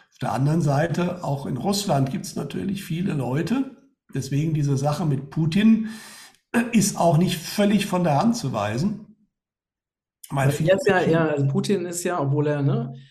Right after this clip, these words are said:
Speaker 2: ähm, ja bei uns ganz anders dargestellt wird, aber er ist ja wirklich sehr, sehr gemäßigt und sehr zurückhaltend.
Speaker 1: Natürlich.
Speaker 2: Ne?
Speaker 1: Und das ist, was viele Russen auch im russischen Militär nicht verstanden wird. Und das ist auch völlig logisch. Da braucht man auch nicht irgendwie, also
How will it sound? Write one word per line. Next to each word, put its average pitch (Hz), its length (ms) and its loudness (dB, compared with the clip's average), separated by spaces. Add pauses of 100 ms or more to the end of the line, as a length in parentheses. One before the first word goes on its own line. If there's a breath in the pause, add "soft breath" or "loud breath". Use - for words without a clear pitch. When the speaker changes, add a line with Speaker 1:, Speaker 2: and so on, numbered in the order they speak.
(260 loud breath)
Speaker 2:
ähm, 143 460 -2
ja 143 140 0
bei 139 100 -2
uns 160 280 -6
ganz 143 200 -8
anders 139 340 -4
dargestellt 139 640 -6
wird, 139 160 -2
aber 139 160 -2
er 131 100 -4
ist - 160 -10
ja 147 120 -8
wirklich 139 360 -8
sehr, 151 320 -6
sehr 139 300 -4
gemäßigt 131 800 -6
und 135 160 -8
sehr 139 200 2
zurückhaltend. 139 380 -2
Speaker 1:
Natürlich. - 460 -8 (440)
Speaker 2:
Ne? 127 320 -8
Speaker 1:
Und - 140 -10
das 143 140 -8
ist, 175 160 -2
was 151 160 -2
viele 151 240 -2
Russen 139 480 0
auch 127 160 -4
im 135 100 -2
russischen 131 400 -4
Militär 123 460 -4
nicht 202 260 2
verstanden 104 720 -10
wird. 175 240 -10
Und 131 160 -10
das 110 180 -10
ist - 240 -8
auch 131 120 -8
völlig 113 360 -6
logisch. 135 480 -4
Da 113 100 -8
braucht - 320 -10
man 135 120 -6
auch - 240 -10
nicht 135 180 -10
irgendwie, 139 460 -6
also 113 180 -10